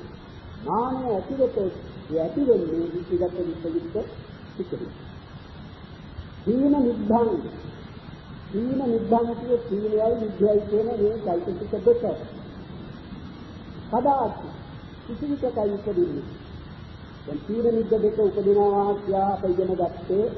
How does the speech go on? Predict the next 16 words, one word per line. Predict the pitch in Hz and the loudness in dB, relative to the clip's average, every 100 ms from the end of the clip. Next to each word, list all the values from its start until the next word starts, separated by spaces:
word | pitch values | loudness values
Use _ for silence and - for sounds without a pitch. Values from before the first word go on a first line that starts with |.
| - - - - - - - | -10 -14 -14 -14 -14 -14 -12
සසංඛාරික | - 180 202 247 233 208 220 220 214 220 226 | -4 -2 0 -2 0 4 4 4 0 0 2
අකුසල් | 226 - 208 196 190 180 | 2 -2 -4 -2 -2 -2
සිත් | 214 - | -8 -8
පහේ. | - 226 220 - - - - - - - - - - - - | -2 2 2 2 -6 -10 -12 -14 -14 -14 -14 -16 -16 -16 -2
දිට්ඨිගත, | 170 180 214 208 202 208 | -2 0 0 2 2 2
ඒ | 208 214 - - - - - - - - - - | 2 2 -2 -10 -14 -14 -14 -14 -16 -14 -16 -14
කියන්නේ | - 156 151 | -6 -2 4
ලෝභ | 190 233 214 | 8 8 6
මූලෙහි | 208 214 214 202 202 220 254 - - - - - - - - - - - - - - - - - - - | 4 4 4 6 6 6 0 -6 -10 -12 -16 -16 -16 -16 -16 -16 -18 -18 -16 -16 -16 -16 -16 -16 -16 -6
එන | 165 202 214 247 - - - - - - | 0 6 6 6 0 -6 -10 -12 -14 -14
සසංඛාරික | - 180 220 220 220 220 214 208 214 | -6 -2 2 2 2 4 4 2 -4
සිත් | - 233 - - - - - - - - | -4 -8 -8 -14 -16 -16 -16 -16 -10 0
ඉවත් | 202 - | 0 0
වෙනවා. | 226 214 156 - - - - | 0 0 0 -4 -8 -12 -8
හතරක් | 190 226 220 - | -2 0 0 -2
තිබෙනවා. | 226 233 233 | 2 2 2